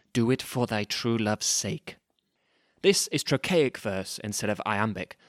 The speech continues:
meaning simply that the stresses of the two adjacent syllables reverse. In an iambic foot, the first syllable is unstressed and the second is stressed, as in the word I just used, reverse. Or the line I quoted earlier,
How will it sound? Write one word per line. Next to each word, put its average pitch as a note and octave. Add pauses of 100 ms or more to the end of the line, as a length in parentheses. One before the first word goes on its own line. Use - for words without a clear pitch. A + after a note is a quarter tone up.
meaning A#2+
simply C3+
that A#2
the A#2
stresses B2+
of G#2+
the A2
two F3
adjacent B2+
syllables G#2
reverse. A#2 (1200)
In B2
an A#2+
iambic D3+
foot, - (100)
the -
first B2
syllable A2+
is G#2
unstressed D3+
and C#3
the C#3+
second A2+
is A#2
stressed, - (120)
as -
in G#2+
the G#2
word G2+
I G#2
just G#2+
used, B2+ (340)
reverse. A2+ (480)
Or E3+
the B2
line A#2
I A#2
quoted A2
earlier, G2+